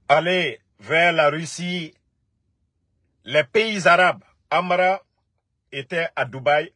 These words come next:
avec le ministre des Mines. Tellement qu'ils sont embrouillés aujourd'hui. Nos mines là, ils veulent, et Wama Bandiofe, ils sont coincés aujourd'hui. Ils n'ont rien.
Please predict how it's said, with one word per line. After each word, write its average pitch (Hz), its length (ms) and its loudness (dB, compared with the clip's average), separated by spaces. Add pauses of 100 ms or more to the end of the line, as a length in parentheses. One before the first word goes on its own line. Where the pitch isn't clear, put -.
avec 139 340 -6
le 123 140 -10
ministre 143 340 -12
des 113 100 -10
Mines. 127 300 -12 (1000)
Tellement 139 360 -4
qu'ils 131 220 -12
sont 110 340 -6
embrouillés 131 540 -8
aujourd'hui. 104 600 -10 (520)
Nos 143 220 -2
mines 170 400 0
là, 120 220 -2 (260)
ils 139 120 -6
veulent, 190 300 2 (240)
et 151 80 -2
Wama 202 340 4
Bandiofe, 165 680 0 (140)
ils 190 120 -4
sont 202 220 0
coincés 302 460 2
aujourd'hui. 196 500 2 (140)
Ils 262 140 2
n'ont 269 160 8
rien. 302 360 2